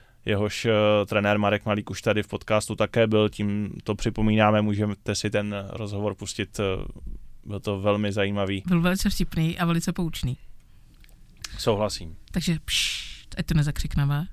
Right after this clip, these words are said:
Speaker 2: aby to kloplo.
Speaker 1: A když už teda zmiňujeme dorost, tak je třeba také zmínit, že juniorka bohužel nezvládla šestý zápas série s Jihlavou, té semifinálové. Eh, prohrála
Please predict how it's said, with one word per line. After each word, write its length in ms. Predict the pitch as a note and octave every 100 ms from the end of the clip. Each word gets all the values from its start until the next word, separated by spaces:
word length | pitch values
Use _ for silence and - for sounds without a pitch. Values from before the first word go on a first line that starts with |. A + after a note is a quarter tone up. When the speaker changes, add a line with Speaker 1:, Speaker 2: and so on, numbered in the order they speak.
| -
Speaker 2:
aby 120 | D3 D3
to 80 |
kloplo. 300 | D3 D3+ - - - - - - - -
Speaker 1:
A 240 | - A2+ A#2+ -
když 360 | - A2+ A#2+ C3
už 140 | A#2
teda 220 | B2+ B2
zmiňujeme 500 | A#2+ B2 B2 B2+ B2
dorost, 340 | A#2 B2 B2 -
tak 160 | A2
je 100 | A#2
třeba 280 | A2 A#2+ A#2
také 320 | A#2 A2 B2
zmínit, 400 | A2+ A2+ A#2 A#2
že 500 | A2 A#2 A2 G#2+ G#2 -
juniorka 720 | G#2+ A2+ A2+ - A#2 A2 A2 - - - - -
bohužel 420 | A#2 C3 C#3 B2+
nezvládla 520 | A#2+ A#2 B2 A#2 A2+
šestý 320 | - A2 - B2
zápas 400 | A2 A#2+ - A#2+ G#2+ - -
série 380 | - A2 A2+ A#2
s 40 |
Jihlavou, 400 | A#2 A2 A2 B2
té 200 | B2 A2+
semifinálové. 840 | - G#2+ G#2 A#2+ A#2 A2+ A2 A2+ - _ _ _ _ _ _ _ _ - _ _ _ - G#2+
Eh, 220 | G#2+ G#2
prohrála 840 | F#2+ G2+ G#2+ A2 A#2 A2 G#2+ G#2